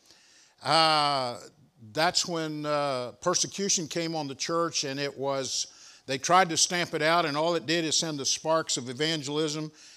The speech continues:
into the regions beyond, is what God told them to do in the first place. Christianity has always prospered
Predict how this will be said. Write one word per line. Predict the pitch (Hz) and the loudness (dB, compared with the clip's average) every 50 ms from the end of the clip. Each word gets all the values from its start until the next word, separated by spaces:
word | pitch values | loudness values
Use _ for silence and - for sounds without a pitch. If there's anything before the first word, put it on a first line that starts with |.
| - - | -14 -4
into | - 151 156 127 147 | -4 -2 -2 -2 -4
the | 143 | -6
regions | 135 151 175 180 165 165 143 - | -2 0 0 0 0 -2 -6 -4
beyond, | 135 156 180 208 226 226 220 196 | -2 0 2 2 2 2 2 0
is | 175 - - | 0 0 0
what | 190 196 190 | 0 -2 0
God | 143 175 185 185 185 165 - | 2 2 2 2 2 -2 -4
told | - 196 190 185 | -4 -2 -2 -2
them | 185 | -2
to | 180 180 | -4 -2
do | 175 190 202 | 0 0 0
in | 202 | 0
the | 196 | -4
first | 185 - 214 220 214 - - | -6 -6 -6 -6 -6 -8 -10
place. | 139 117 92 95 - - _ _ - - - - - _ _ - | -10 -10 -10 -10 -14 -18 _ _ -20 -20 -20 -20 -20 _ _ -8
Christianity | - - 247 254 - - 233 233 220 214 196 185 147 185 190 196 | -2 0 4 4 4 2 2 0 0 0 0 -2 -2 -2 -2 -2
has | 147 147 170 160 143 - - - | -2 -2 -2 -2 -2 -4 -6 0
always | 170 190 220 240 247 247 240 233 233 240 226 226 - - | 4 6 8 8 8 6 6 6 6 4 4 4 2 -2
prospered | - - - 185 175 165 - - - - 135 131 139 143 156 | -4 0 2 2 4 4 2 0 -2 -4 -6 -6 -6 -8 -10